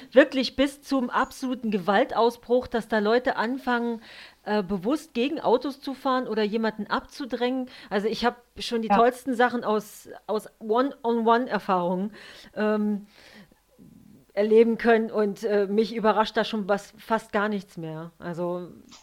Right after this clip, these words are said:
Speaker 2: Ja.
Speaker 1: das kann schnell eskalieren.
Speaker 2: Absolut. Also ich, ich kann auch, ich musste auch gerade eben, deswegen habe ich gerade, ähm, so ein bisschen stocken, musste auch an eine eigene Erfahrung, äh, denken müssen, ähm, wo ich,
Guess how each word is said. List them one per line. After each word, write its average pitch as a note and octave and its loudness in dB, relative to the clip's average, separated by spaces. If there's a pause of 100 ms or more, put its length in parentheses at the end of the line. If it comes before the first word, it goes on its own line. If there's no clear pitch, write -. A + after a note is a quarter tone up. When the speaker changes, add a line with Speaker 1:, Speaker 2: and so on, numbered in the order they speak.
(200)
Speaker 2:
Ja. F#3+ 2
Speaker 1:
das - -12
kann G3+ -6
schnell A3+ -2
eskalieren. E3 -8 (1300)
Speaker 2:
Absolut. A#3+ 4
Also G3 0
ich, G#3 2
ich G#3 0
kann A3 2
auch, B3+ 8 (300)
ich G#3 -4
musste C4+ 8
auch B3 12
gerade B3+ 8
eben, A#3+ 8
deswegen A#3+ 4
habe A#3 8
ich A#3 2
gerade, A3 8 (140)
ähm, G#3 10 (280)
so A#3 10
ein A#3 12
bisschen A3 8
stocken, C#4 6
musste B3+ 8
auch A3 6
an A3+ 8
eine G#3+ 4
eigene A#3+ 12
Erfahrung, G#3+ 10
äh, G3+ 6
denken C#4+ 8
müssen, C4+ 8
ähm, A3 6 (360)
wo A3+ 12
ich, A#3 12